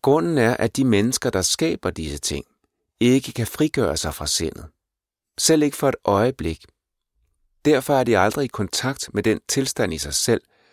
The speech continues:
hvorfra sand kreativitet og skønhed kommer. Når sindet overlades til sig selv, skaber det uhyrligheder, og ikke kun i kunstgallerierne.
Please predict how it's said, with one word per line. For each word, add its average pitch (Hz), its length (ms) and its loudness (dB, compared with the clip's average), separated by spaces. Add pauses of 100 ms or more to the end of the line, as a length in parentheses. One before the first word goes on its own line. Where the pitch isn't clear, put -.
(200)
hvorfra - 560 2
sand - 340 0 (120)
kreativitet 90 760 -2 (120)
og - 140 -2
skønhed 82 440 -2
kommer. - 320 -8 (2250)
Når 123 120 2
sindet 170 440 2
overlades 104 640 4
til - 160 -4
sig 87 140 -4
selv, - 260 -4 (380)
skaber 107 380 2
det 107 140 0
uhyrligheder, 92 960 0 (680)
og 92 160 0
ikke 107 120 0
kun 104 240 2
i 101 40 0
kunstgallerierne. 76 960 -2